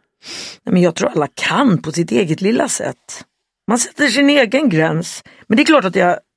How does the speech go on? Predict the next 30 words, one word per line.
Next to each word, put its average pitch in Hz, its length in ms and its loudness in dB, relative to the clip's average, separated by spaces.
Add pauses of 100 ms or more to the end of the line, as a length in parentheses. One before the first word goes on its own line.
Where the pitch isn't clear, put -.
(140)
märker 196 720 2
att 156 220 0
det 160 140 -4
är 160 40 0
någon 156 300 0
i 151 40 0
gruppen 147 420 -4
som - 160 -6
är 156 40 -4
tillbakadragen 175 1000 -2
eller 160 200 -2
inte 151 320 -6 (260)
verkar 170 420 -2
vilja 160 280 0
vara 170 100 0
med. 180 300 4 (1200)
Och 220 100 0
då 233 80 2
låter 240 340 2
jag 240 100 4
ju 226 60 2
dem 185 200 4
vara 180 160 4
i 180 40 0
fred, 180 600 0
för 165 140 -8
det 180 100 2
är 180 40 4
deras 160 360 -2
personlighet. - 920 0